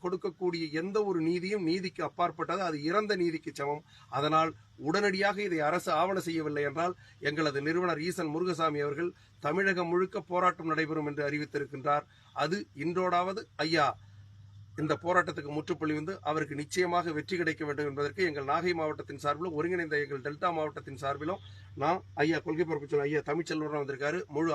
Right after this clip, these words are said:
ஆதரவை தெரிவிக்கின்றோம். எங்கள் ஐயா ஈசன் முருகசாமி இட்ட கட்டளையை நிறைவேற்றுவதற்கு நாங்கள்லாம் கடமைப்பட்டிருக்கிறோம் என்பதை இதன் மூலம் தெரிவித்துக் கொள்கிறோம்.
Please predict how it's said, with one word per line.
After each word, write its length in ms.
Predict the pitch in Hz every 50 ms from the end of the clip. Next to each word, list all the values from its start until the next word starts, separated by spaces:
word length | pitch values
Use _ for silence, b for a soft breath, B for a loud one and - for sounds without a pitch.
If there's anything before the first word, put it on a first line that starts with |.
| 143
ஆதரவை 280 | 156 170 175 175 156 147
தெரிவிக்கின்றோம். 580 | - 143 143 139 127 - 139 127 147 170 180 B B B B B B -
எங்கள் 320 | 143 147 151 147 143 135 131 - 139 151
ஐயா 180 | 170 185 170 160 165
ஈசன் 260 | 190 180 190 185 170 165
முருகசாமி 460 | 170 170 175 165 170 160 156 147 143
இட்ட 220 | 143 135 - 143
கட்டளையை 420 | 139 147 139 131 160 175 185 208 190 b b b b b b _
நிறைவேற்றுவதற்கு 760 | 139 151 170 185 180 185 147 - 160 151 151 143 - - 156 151
நாங்கள்லாம் 380 | 147 143 151 156 165 147 -
கடமைப்பட்டிருக்கிறோம் 680 | 143 151 165 165 151 160 139 156 147 131 139 139 139 131
என்பதை 220 | 131 135 131 135
இதன் 160 | 135 135 135 143
மூலம் 180 | 147 139 117
தெரிவித்துக் 320 | 135 143 147 143 131 127 139
கொள்கிறோம். 340 | 131 135 143 165 185 196